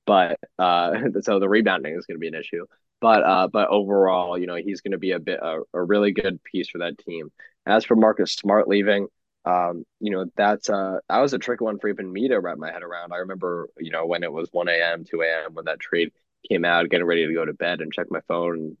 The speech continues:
the phone's blowing up. I'm like, "What's going on?" The, I, I looked at my phone. It's like, "The deal, the deal's back on with Marcus Smart," and I, my jaw dropped. I was like, "Wait a second, the, the deal just fell apart."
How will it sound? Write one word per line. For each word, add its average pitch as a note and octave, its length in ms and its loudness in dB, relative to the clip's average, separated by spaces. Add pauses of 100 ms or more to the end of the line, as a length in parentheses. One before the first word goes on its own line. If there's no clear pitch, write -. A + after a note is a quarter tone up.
the G2+ 80 -10
phone's F2+ 260 -2
blowing F2 320 -2
up. F2 180 0
I'm D#2+ 60 -10
like, D#2+ 80 -10
"What's D#2 160 -6
going E2 180 -4
on?" G#2+ 280 4 (520)
The, - 220 2 (120)
I, F2 320 4
I F2 40 4
looked G2+ 180 0
at G2 60 0
my G2 100 0
phone. C#3+ 220 4
It's - 80 -2
like, D#2+ 200 -2
"The F#2 120 2
deal, G#2+ 400 4 (120)
the G#2 120 -4
deal's B2 240 0
back A#2+ 260 -2 (100)
on C3+ 220 0
with F#2+ 160 -10
Marcus A#2+ 240 -10
Smart," D3 220 -8
and G2+ 80 -10
I, F2+ 200 -8
my F2+ 140 -8
jaw C3+ 220 0
dropped. D#3+ 260 2
I - 20 0
was B2+ 80 -4
like, D#3+ 120 -4
"Wait A3+ 160 4
a D3+ 40 0
second, C#3 240 -8
the, C#3 160 -8
the D#3+ 120 -2
deal D4+ 180 2
just B3 180 -8
fell B3 200 0
apart." A#3+ 440 -2